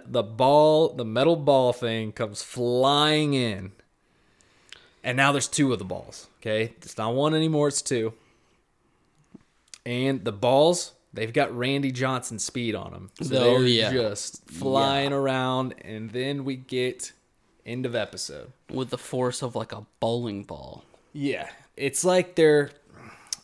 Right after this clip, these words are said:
Speaker 1: I wanna say they're like the soft padding of a battle ball. Not
Speaker 2: Soft.
Speaker 1: a dodgeball.
Speaker 2: Okay.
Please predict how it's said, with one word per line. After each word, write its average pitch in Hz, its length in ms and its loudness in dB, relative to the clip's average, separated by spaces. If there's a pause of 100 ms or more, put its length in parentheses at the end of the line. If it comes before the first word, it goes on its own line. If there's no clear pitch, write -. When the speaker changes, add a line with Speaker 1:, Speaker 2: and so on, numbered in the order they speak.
(240)
Speaker 1:
I 165 80 4
wanna 202 220 6
say 196 220 2
they're 170 140 4
like 156 240 4
the 143 80 -2
soft 165 520 2
padding 143 520 0
of 123 600 -2
a 127 100 -10
battle 117 460 0
ball. 92 400 -6 (640)
Not 123 420 2
Speaker 2:
Soft. - 20 2
Speaker 1:
a - 20 2 (260)
dodgeball. 104 160 -6 (220)
Speaker 2:
Okay. 127 800 -4